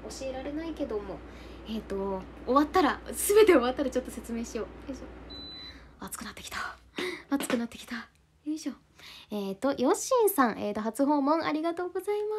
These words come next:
す。ありがとう。ぜひごゆっくりしてってください。ボイスラボ東京七期生の梅本泉と申します。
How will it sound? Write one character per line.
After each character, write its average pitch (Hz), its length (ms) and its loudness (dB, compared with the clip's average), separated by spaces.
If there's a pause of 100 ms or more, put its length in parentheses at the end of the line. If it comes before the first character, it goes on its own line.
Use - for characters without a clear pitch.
(220)
す。 - 220 -16 (480)
あ 320 60 -4
り 370 180 0
が 415 160 -2
と 392 160 0
う。 381 80 2
ぜ 339 100 4
ひ 294 240 4
ご 302 60 -2
ゆ 311 80 2
っ - 20 0
く 415 120 8
り 370 80 4
し - 60 -10
て 403 80 2
っ - 20 0
て 403 100 -2
く 403 60 -6
だ 392 100 0
さ 403 160 -4
い。 320 100 -8 (500)
ボ 233 80 -2
イ 254 40 2
ス 269 100 -6
ラ 285 100 0
ボ 294 100 -4
東 311 260 -4
京 311 180 -4
七 302 220 -2
期 311 80 -12
生 - 160 -4 (140)
の 330 200 -2
梅 269 160 -2
本 302 220 0
泉 302 320 -6
と 349 80 -4
申 349 140 -4
し 359 100 -4
ま 381 100 2
す。 - 140 -10